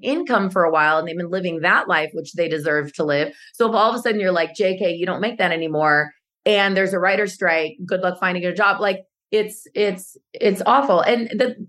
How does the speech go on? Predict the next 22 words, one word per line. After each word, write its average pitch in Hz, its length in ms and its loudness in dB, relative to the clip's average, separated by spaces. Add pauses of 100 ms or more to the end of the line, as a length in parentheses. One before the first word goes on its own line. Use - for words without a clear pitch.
(100)
and, 247 260 0
but 233 200 -2
the 226 60 0
money 240 300 2
is 185 120 -4
there. 220 440 -2 (480)
Like, 226 160 4
for 247 140 0
fifteen 277 460 0
years, 240 280 2
there's 196 240 0
just 214 200 -4
a 190 100 0
pile 330 500 0
of 294 100 0
money 226 260 0
that 170 160 0
hasn't 202 320 -2
been 208 120 -2
going 196 280 0
towards 180 240 -2
residuals, 170 600 -2